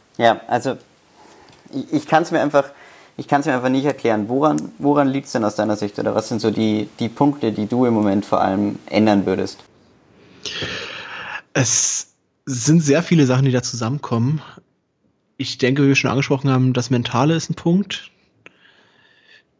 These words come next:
Speaker 2: Der Verein hat fast fünf Jahre eigentlich am mentalen Maximum gearbeitet, war dauerhaft unter Druck, dauerhaft in Anspannung.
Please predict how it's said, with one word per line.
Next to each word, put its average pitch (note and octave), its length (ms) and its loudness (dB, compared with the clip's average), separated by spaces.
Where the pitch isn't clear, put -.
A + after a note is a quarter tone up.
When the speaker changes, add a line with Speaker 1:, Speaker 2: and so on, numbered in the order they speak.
Speaker 2:
Der A2+ 200 4
Verein B2+ 680 0
hat B2+ 220 -2
fast - 360 -4
fünf E3+ 360 2
Jahre D3 580 2
eigentlich C#3 560 0
am B2+ 420 0
mentalen B2+ 580 0
Maximum D#3 520 2
gearbeitet, D3+ 840 0
war B2 280 2
dauerhaft C3+ 520 2
unter B2 180 -2
Druck, B2+ 340 -2
dauerhaft C3 380 2
in C3 80 -2
Anspannung. D#3+ 720 2